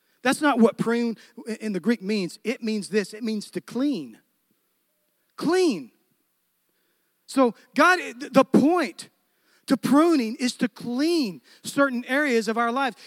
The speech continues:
It could be people, but could also be certain, certain things or certain behaviors or, or bad habits.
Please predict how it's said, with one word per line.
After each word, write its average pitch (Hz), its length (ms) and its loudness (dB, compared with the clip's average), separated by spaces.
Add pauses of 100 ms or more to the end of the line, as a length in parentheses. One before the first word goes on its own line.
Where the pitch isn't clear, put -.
It 277 160 -6
could 294 240 0
be 240 220 0
people, 294 380 -6
but 277 180 2
could 320 160 -2
also 330 320 0
be 269 200 -4 (180)
certain, 320 500 -2 (140)
certain 262 320 0
things 294 420 -2
or 220 80 4
certain 262 320 0
behaviors 247 640 -2
or, 185 140 -10 (180)
or 220 80 -6
bad 285 340 2
habits. 311 680 -6